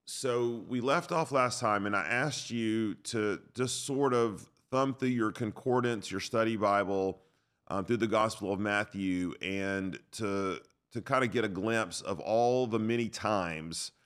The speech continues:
that there seems to be these themes of judgment, hardness of heart, um, refusal to repent on the part of the Pharisees, despite the most obvious, miraculous, supernatural signs of Jesus.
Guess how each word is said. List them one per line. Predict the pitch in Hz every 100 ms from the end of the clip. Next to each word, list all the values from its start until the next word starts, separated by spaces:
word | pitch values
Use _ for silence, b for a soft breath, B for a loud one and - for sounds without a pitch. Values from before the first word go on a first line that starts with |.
| _ _ _
that | 101 78
there | 104 107
seems | - 117 120 120 -
to | 110
be | 95 107
these | 92 101 92 -
themes | - 123 127 104 90 87 87 85 -
of | 90 92 90 90 87 78 - _ _ _ -
judgment, | 71 123 131 113 120 120 107 - _ _ _ _ _ _
hardness | - 113 127 123 113 123
of | -
heart, | 104 110 104 - - - _ _ _ _
um, | 90 85 80 80 78 - _
refusal | 82 90 85 - 113 131 127 110 120 117 117
to | 104 - 120 107 107 107 104 -
repent | 92 - 123 117
on | - 107
the |
part | 92 110
of | 107
the | 90
Pharisees, | 113 107 104 104 107 98
despite | 90 - 107 101
the | 95
most | 98 90 -
obvious, | 101 110 117 113 107 - -
miraculous, | 101 101 98 101 101
supernatural | 98 117 101 98 98 - 101
signs | - 98 98 92
of | 85
Jesus. | 95 98 92 92 -